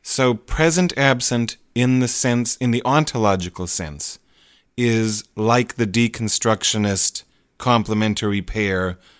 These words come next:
man-woman, or whatever. Anytime you talk about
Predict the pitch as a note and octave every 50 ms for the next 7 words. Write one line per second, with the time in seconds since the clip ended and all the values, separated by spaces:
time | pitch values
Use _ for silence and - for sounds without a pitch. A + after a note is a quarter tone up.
0 | _ _ - G#2 G#2+ G2+ G2 G2 F#2+ F#2 F2+ E2 D#2 D#2 E2 E2 - _ - -
1 | F#2 F2 F2 E2 D#2 C#2+ B1+ - - - _ - - - _ - - - C3 C3+
2 | C#3 C#3 B2+ - C3+ B2+ B2 A#2+ A#2+ A#2+ B2 - A2 A2+ A2 G#2 G#2 G#2+ _ _
3 | - - - - _ - - B2 A#2+ A#2+ A#2 - A2+ G2 A2 G#2+ G#2+ G#2 G#2